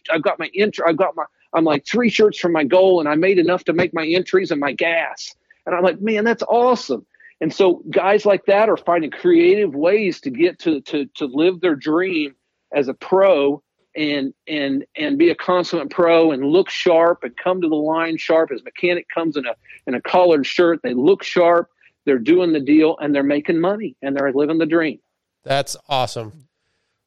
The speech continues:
Speaker 2: Jay, you're welcome on here anytime you wanna come on. Let us know. And I, what I need to start doing, I mean, I know Supercross about to kick off, but I gotta, I gotta get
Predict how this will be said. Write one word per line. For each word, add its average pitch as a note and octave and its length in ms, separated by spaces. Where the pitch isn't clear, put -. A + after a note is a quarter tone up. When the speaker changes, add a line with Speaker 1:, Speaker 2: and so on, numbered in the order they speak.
Speaker 2:
Jay, F3 280
you're E3+ 200
welcome F#3+ 340
on E3+ 160
here D#3+ 160
anytime D#3+ 640
you C#3+ 120
wanna C#3 200
come C#3 180
on. C3 200
Let C3+ 120
us C#3 140
know. C3+ 400
And C#3+ 320
I, D#3 80
what E3 200
I F#3 100
need G3 180
to G3 80
start F3 240
doing, D#3 180
I D3+ 80
mean, D3+ 140
I D3 60
know E3+ 100
Supercross D#3 500
about D#3 140
to - 60
kick D#3 220
off, D3 280
but C#3 80
I C#3 120
gotta, E3 400
I D#3 100
gotta F#3 200
get G3 320